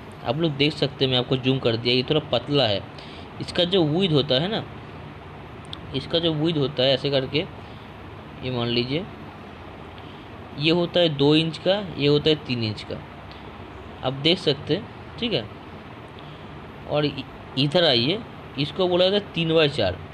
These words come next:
ये थोड़ा मोटा है, more than ये, ये दो by तीन से ये थोड़ा देखिए मोटा है, ठीक है। इसको बोला जाता है तीन by चार, ठीक है।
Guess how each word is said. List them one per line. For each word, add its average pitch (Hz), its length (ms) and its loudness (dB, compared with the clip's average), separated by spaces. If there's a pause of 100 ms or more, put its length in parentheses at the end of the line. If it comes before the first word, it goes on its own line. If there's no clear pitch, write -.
ये 156 120 6
थोड़ा 180 240 2
मोटा 143 300 2
है, 117 160 6
more 139 220 2
than 190 240 2
ये, 147 260 4 (1000)
ये 139 120 6
दो 143 200 6
by 175 180 6
तीन 170 220 -2
से 196 120 4
ये 160 120 4
थोड़ा 160 180 4
देखिए 160 280 2
मोटा 123 320 4
है, 92 120 -2 (240)
ठीक 180 120 -6
है। 104 120 0 (840)
इसको 185 300 2
बोला 170 180 6
जाता 170 220 6
है 269 180 4 (280)
तीन 160 220 0
by 156 180 6
चार, 92 280 2 (1300)
ठीक 262 100 2
है। 131 140 4